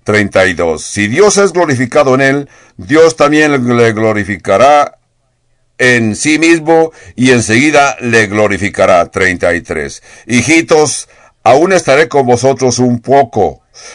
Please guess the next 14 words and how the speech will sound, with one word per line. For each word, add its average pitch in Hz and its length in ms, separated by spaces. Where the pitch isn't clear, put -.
Me 135 140
buscaréis, 185 680
pero 139 300
como 123 280
dije 123 320
a 110 140
los 104 200
judíos, 135 600
así 120 320
os 110 180
digo 110 300
ahora 104 280
a 95 220
vosotros. 98 720